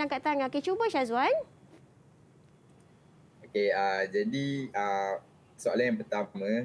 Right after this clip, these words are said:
Speaker 1: Mm-mm.
Speaker 2: iaitu apakah tujuan penyediaan jurnal am? Jadi tujuan penyediaan jurnal am ni ialah untuk merekod semua urus niaga yang tidak boleh direkodkan dalam buku catatan pertama yang lain.
Speaker 1: Okey.
Speaker 2: Dan soalan kedua iaitu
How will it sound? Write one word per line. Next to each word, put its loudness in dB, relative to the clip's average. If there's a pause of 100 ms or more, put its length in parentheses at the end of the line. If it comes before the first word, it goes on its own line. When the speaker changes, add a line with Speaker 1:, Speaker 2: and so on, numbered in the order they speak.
Speaker 1:
Mm-mm. -8
Speaker 2:
iaitu 0
apakah -4
tujuan -4
penyediaan 0
jurnal -4
am? 0 (280)
Jadi 0
tujuan 2
penyediaan 2
jurnal 2
am 4
ni -2
ialah 0
untuk -4
merekod 2
semua 2
urus 0
niaga -2
yang 2
tidak -2
boleh 2
direkodkan 0
dalam 2
buku -4
catatan -2
pertama -4
yang 0
lain. 2 (240)
Speaker 1:
Okey. -6 (400)
Speaker 2:
Dan 2
soalan 0
kedua 0 (160)
iaitu -6